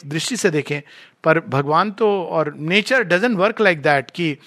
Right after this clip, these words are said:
अ, अरे बेचारे का क्या होगा। नेचर तो बड़े मेगा मूवमेंट होते हैं उसके, तो वो फिर, अ, it doesn't matter, वो तो केवल ये देखेगी कि कौन कौन तैयार है, they will go through। But definitely माने ये जो, अ, इसमें भी हमने पढ़ा,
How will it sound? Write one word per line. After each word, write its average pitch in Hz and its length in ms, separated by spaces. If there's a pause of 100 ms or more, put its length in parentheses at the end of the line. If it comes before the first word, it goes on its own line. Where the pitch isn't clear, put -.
(240)
अ, 165 40
अरे 175 400
बेचारे 156 480
का 147 160
क्या 156 180
होगा। 147 360
नेचर 156 300
तो 220 120
बड़े 190 220
मेगा 165 420
मूवमेंट 233 460
होते 156 200
हैं 123 80
उसके, - 240 (800)
तो 160 80
वो 165 360
फिर, 220 180
अ, 151 600
it 139 80
doesn't 190 240
matter, 226 360
वो 190 120
तो 233 140
केवल 226 280
ये 220 140
देखेगी 214 440
कि 247 140
कौन 202 260
कौन 214 200
तैयार 180 380
है, 208 100
they 165 180
will 196 120
go 208 120
through। 175 200 (600)
But 180 300
definitely 269 600
माने 165 320
ये 170 160
जो, 165 140
अ, - 380 (120)
इसमें 170 260
भी 170 80
हमने 160 220
पढ़ा, 143 320